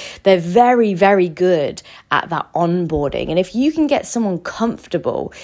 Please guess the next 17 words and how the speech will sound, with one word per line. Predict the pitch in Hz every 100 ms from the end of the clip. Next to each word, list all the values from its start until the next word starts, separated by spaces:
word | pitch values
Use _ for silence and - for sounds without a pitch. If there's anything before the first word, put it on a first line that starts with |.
| - -
in | 180 180
that | -
V | 165 170
R | 160
experience | - - - 175 165 -
as | 156
quickly | - - - 170
as | 156
possible, | - - 214 - - - - - -
the | 214
more | 240 294 285
likely | 233 220 254 - 190 151 143
they're | 165
going | 165 170 170 170
to | 156 160
pay | - 170
attention. | 156 - 160 - 120